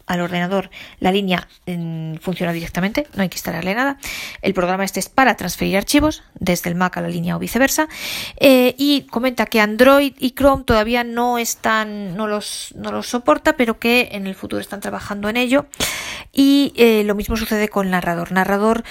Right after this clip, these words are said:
eh, funciona, el Narrador sabéis que es el lector de pantalla de Windows, bueno, funciona con U S B, pero no funciona con Bluetooth.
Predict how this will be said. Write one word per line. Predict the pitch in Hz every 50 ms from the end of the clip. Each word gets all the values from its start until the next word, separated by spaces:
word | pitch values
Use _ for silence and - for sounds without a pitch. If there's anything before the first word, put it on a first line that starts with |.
| - - - - - -
eh, | - 240 233
funciona, | 220 - 233 220 - - 262 254 233 202
el | 185 185 180
Narrador | 180 185 180 185 190 190
sabéis | - 202 190 190 -
que | - -
es | -
el | 175 175
lector | 170 - 190 180
de | 190
pantalla | - 185 180 - 185 190 185
de | 190 196
Windows, | 220 247 247 247 247 240 - - _
bueno, | - 202 185 180 170
funciona | - - 190 185 - 214 208 202 202
con | 196 - - 220 214 214 208 196 -
U | - 220 214
S | 208 202 - 220 214
B, | 226 233
pero | 233 - - 220 214 208
no | 190 185 190 190
funciona | - 190 - - 185 175 175 -
con | - 175 170
Bluetooth. | - - - - -